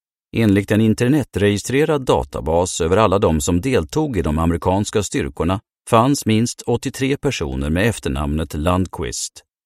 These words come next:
Femton av dem tillhörde flottan. Möt en av dem. Thomas Tynander, maj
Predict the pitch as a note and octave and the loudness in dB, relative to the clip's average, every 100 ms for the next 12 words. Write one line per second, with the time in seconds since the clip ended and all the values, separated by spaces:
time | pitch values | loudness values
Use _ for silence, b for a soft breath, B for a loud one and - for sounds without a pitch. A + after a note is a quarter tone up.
0 | _ - B2 E2+ D2 A2+ G2 D#2 D#2 F2+ | _ -2 0 0 0 0 0 0 -2 -4
1 | - C3+ E2+ D2 C2 - F#2+ - - E2 | -2 -2 -2 -4 -6 -6 -8 -6 -6 -6
2 | A1+ _ _ _ _ _ _ _ _ - | -8 _ _ _ _ _ _ _ _ -2
3 | G#2 C3+ - A#2 C#3+ G2+ C#2 C2 A#1 - | -2 -2 -4 -2 0 -2 -4 -6 -10 -14
4 | _ _ _ _ _ _ _ _ - G2 | _ _ _ _ _ _ _ _ -6 -2
5 | F#2+ G2+ - - - A#2 C#2+ B1+ C2+ C2+ | 0 -2 -6 -10 -4 -2 -2 -4 -8 -10
6 | _ _ - F#2+ A2+ A#2 | _ _ -2 0 -2 -6